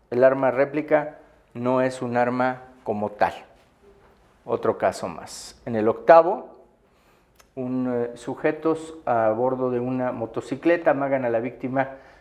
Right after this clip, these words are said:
con una réplica de pistola, que obviamente, te reitero, la víctima en ese momento no sabe que es una réplica. Simplemente ve la pistola. Y por eso entrega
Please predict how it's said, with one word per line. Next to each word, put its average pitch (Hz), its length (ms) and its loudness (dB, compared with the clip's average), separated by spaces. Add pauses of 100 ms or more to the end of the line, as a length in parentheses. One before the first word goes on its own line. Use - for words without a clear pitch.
con 120 160 -4
una 139 240 2
réplica 139 540 0
de 117 100 0
pistola, 190 560 2
que 151 120 0
obviamente, 170 440 0
te - 140 0
reitero, 147 420 0
la 135 100 4
víctima 151 300 -2
en 156 60 -2
ese 160 140 -2
momento 147 340 -4
no 147 100 -2
sabe 180 300 4
que 131 80 -2
es - 80 -6
una 123 180 -2
réplica. - 300 -4 (600)
Simplemente 143 460 2
ve 151 160 6
la 160 180 4
pistola. - 360 -10 (920)
Y 113 60 -16
por 117 220 4
eso 135 560 0
entrega 139 720 2